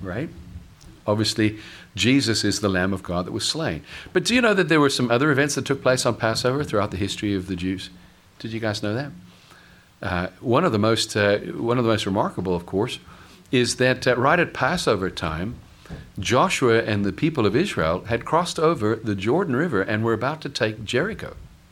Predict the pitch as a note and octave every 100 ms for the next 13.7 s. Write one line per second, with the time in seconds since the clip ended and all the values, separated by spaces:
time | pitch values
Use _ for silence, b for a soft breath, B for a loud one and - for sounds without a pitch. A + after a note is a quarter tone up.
0 | - - - - A2 A#2+ B2 D#3+ F3+ A3
1 | - _ _ _ B F3+ F3 B B B
2 | B B B _ _ _ G3 C#4 A3+ A3+
3 | G3 - F#3+ F#3 D3+ D#3+ F#3 - - _
4 | - - - - - _ b b - B2+
5 | G3+ - G#3 F#3+ - C#3 C3+ A2+ A2 D#3
6 | G3 G#2+ G#2+ A#2+ A#2 G#2 C3 C#3+ A2+ C3+
7 | G#2 G#2+ - A2 B2 C3 A#2 - G2+ G2+
8 | - B2+ G#2 G2 G2+ G#2 G2+ A#2+ A#2 G#2+
9 | - D2+ D2 B2 C3 B B B - G2
10 | A2 B2 A2+ G2 G#2+ A#2 A2+ G#2+ G#2+ A2
11 | - A2 F#2+ A2+ C3 F2+ F#2 C#3 - -
12 | B2 A#2+ A2+ G#2 A2 A#2 G2 F2+ A#2 A#2
13 | - B2 C#3+ C3+ - C#2+ D#2